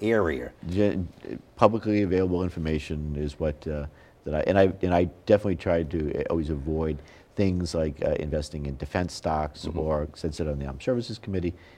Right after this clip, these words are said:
Speaker 2: uh, or, uh, in, in cyber, uh, stocks, and, and, and, and I've, I've avoided, uh, those by, on balance. So.
Speaker 1: Do you think it was unfair criticism?
Speaker 2: It, it, it's pu-,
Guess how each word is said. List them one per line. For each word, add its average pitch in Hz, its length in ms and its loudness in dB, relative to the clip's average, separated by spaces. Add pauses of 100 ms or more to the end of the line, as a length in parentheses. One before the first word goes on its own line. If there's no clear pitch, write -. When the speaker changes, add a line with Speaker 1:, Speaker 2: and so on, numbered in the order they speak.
(120)
Speaker 2:
uh, 82 260 -2
or, 80 460 2
uh, 78 140 0
in, 80 160 -2
in 76 320 -6
cyber, 76 580 -2 (100)
uh, 71 160 -4
stocks, 71 400 -6
and, 71 380 -8
and, 71 240 -6 (360)
and, 71 400 -6
and 80 140 -4
I've, 73 280 -4
I've 78 180 -2
avoided, 82 600 -2
uh, 78 80 -2
those 73 280 -4
by, - 240 -4
on 78 120 -6
balance. 71 460 -4
So. - 260 -10 (440)
Speaker 1:
Do 113 40 0
you 113 60 2
think 110 160 0
it - 20 0
was 107 120 0
unfair 117 340 0
criticism? 214 480 -2 (1300)
Speaker 2:
It, 90 280 2
it, 90 200 2
it's - 180 -6 (100)
pu-, 101 200 4